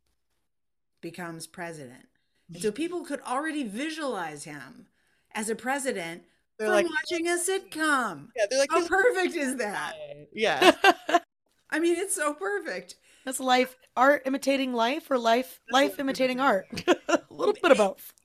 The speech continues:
Speaker 1: Yeah, but he's also, I mean, he's very pithy and he's very ironic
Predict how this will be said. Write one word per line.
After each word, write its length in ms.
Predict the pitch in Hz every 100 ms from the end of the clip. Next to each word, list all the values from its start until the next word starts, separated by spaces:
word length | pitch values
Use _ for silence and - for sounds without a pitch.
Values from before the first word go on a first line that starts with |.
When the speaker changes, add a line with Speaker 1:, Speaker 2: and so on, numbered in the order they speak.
| _ _ _ _
Speaker 1:
Yeah, 280 | - 254 311
but 100 | 285
he's 200 | 285 262
also, 460 | 269 294 294 330 254
I 60 | 233
mean, 220 | 233 220
he's 360 | 214 240 240
very 580 | 208 208 240 254 262 254
pithy 580 | 240 233 226 - 165 143
and 140 | 165
he's 200 | 185 190
very 920 | 180 165 170 190 202 196 185 180 185 180 _ _ _ 202
ironic 720 | 180 185 185 180 175 175 -